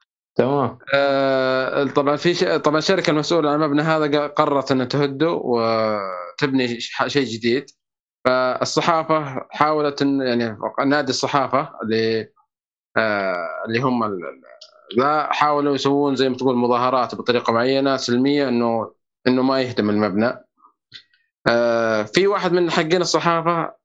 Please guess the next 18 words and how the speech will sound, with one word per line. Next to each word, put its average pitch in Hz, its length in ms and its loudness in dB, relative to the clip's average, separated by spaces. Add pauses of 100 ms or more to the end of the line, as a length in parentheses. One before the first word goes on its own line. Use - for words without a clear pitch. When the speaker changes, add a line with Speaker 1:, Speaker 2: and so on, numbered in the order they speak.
(220)
Speaker 2:
آه، 117 300 0
مع 135 220 2
البنت 139 380 0
البطله 123 540 0 (200)
يح-، - 180 -2
يحبها، 107 440 0
صار، 110 240 0
يعني 104 160 0
صار 117 240 0
بينهم 104 440 -2
علاقه، 98 420 0
يعني 82 260 -2
حب 107 300 -4
وكذا، 104 400 -2
صار 107 200 -2
تحبه 104 360 -4
ويحبها. 101 720 -2 (600)
تمام. 117 360 0